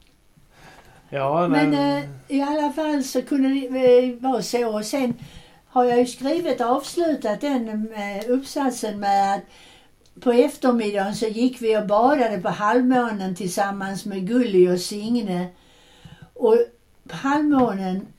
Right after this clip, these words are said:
Speaker 2: det var ju en badplats som man kunde gå till.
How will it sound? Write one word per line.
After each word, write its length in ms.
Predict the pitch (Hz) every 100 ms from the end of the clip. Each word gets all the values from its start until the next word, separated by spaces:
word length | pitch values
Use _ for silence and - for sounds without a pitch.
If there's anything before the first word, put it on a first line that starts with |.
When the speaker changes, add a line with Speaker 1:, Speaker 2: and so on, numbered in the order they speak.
| _
Speaker 2:
det 260 | 220 226 208
var 200 | 262 269
ju 180 | 226 202
en 240 | 208 196
badplats 880 | 208 240 262 - 208 180 175 - -
som 140 | 202
man 180 | 190 185
kunde 360 | - 185 185 185
gå 380 | 175 285 220
till. 420 | 175 - 180 175